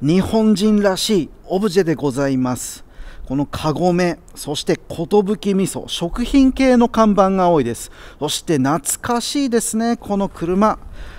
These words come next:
で、ここでなんか永遠の愛を誓う的なモニュメントがあるんですが、まあ、人は歩いていない状態でした。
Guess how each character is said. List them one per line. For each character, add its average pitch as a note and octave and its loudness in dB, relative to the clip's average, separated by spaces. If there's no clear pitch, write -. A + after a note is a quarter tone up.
で、 B3 0
こ A#3+ 0
こ C4+ 2
で A#3+ 6
な A#3 6
ん A3+ 2
か E3+ 4
永 G3+ 8
遠 G#3+ 4
の G3+ 4
愛 G3 6
を E3 4
誓 - 2
う F#3+ 6
的 F#3+ 0
な F#3 4
モ F3+ 2
ニ G3 6
ュ - 2
メ E3 4
ン C#3 2
ト C#3 0
が C3+ 2
あ C#3+ 2
る C3 -2
ん B2 0
で A#2 -4
す - -12
が、 C3 0
ま F#3 -4
あ、 - -2
人 G#3 4
は G3+ 6
歩 F3 2
い G3 0
て C#3+ -4
い C3+ 0
な F#3 0
い C#3+ 0
状 A#2 -6
態 A2+ -6
で A2+ -8
し - -10
た。 F#2+ -12